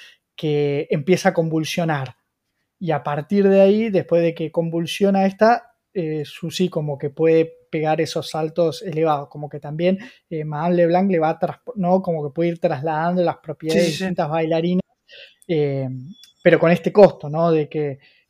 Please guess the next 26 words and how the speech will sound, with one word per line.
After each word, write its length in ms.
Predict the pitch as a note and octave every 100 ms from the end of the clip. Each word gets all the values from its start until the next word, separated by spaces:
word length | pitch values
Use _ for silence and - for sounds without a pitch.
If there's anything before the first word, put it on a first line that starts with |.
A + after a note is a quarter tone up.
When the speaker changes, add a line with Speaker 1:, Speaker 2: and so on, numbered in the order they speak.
| -
Speaker 1:
eh, 360 | E3+ C#3 C#3 -
le 180 | E3 C#3+
saca 360 | - F3 E3+
otra 360 | E3+ F#3 G3 F#3
para 260 | D3 C#3 C3+
darle, 680 | D3 D3 D3 C#3+ C#3 C3 _ _ _
o 120 | -
sea, 180 | C#3 D#3+
para 240 | D3 C3+ D3
darle 240 | E3+ F3+
a 100 | F3
ella 240 | G3 G3
le 120 | G3+ D#3+
tiene 200 | D#3+ D3
que 80 |
sacar 280 | C#3+ D3+ D3
a 80 | D3
otra. 420 | E3 D#3+ C#3 A#2+ _ _ _ _ _ _ _ _ _ _ _ _ _ - _
Speaker 2:
Sí, 140 | - E3+
sí, 260 | F3+ E3 D3 C#3
bueno, 340 | D3 C#3 C3
el, 280 | C#3+ C3+ C3+
el, 380 | - C#3+ C3+ C3+
¿cómo 220 | C#3+ D3+
es? 240 | E3 F3+ F3+
En 720 | D#3 C#3 C3+ C3+ C3 C3 B2+